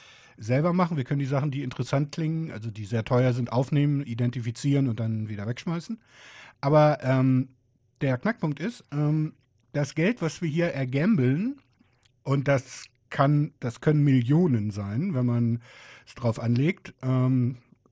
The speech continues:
der Trick dabei ist, ein, äh, weiß ich nicht, einen Briefbeschwerer auf die Space-Taste zu legen und dann was anderes zu machen. Wenn man dann wiederkommt, ist man ein paar Millionen reicher, weil es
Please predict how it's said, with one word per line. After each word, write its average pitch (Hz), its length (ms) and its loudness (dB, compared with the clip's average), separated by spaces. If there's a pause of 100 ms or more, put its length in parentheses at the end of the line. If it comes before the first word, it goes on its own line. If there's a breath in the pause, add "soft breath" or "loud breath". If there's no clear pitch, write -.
(160)
der 113 100 -2
Trick 131 220 -10
dabei 127 240 0
ist, 131 180 -4
ein, 120 340 2
äh, 110 400 0
weiß 117 140 -4
ich 113 80 -4
nicht, 113 280 -6
einen 107 200 -8
Briefbeschwerer 139 760 -2
auf 120 100 -8
die 131 120 -4
Space-Taste 127 640 -6
zu - 140 -8
legen 120 300 0
und 120 140 -4
dann 120 300 -2 (800 loud breath)
was 131 180 0
anderes 143 500 0
zu 127 140 -4
machen. 110 280 0
Wenn 123 100 2
man 127 100 0
dann 127 160 0
wiederkommt, 131 440 0
ist 120 120 -10
man 131 160 0
ein 127 40 -2
paar 139 160 0
Millionen 131 380 2
reicher, 127 520 0
weil 131 340 -4 (360)
es - 440 -8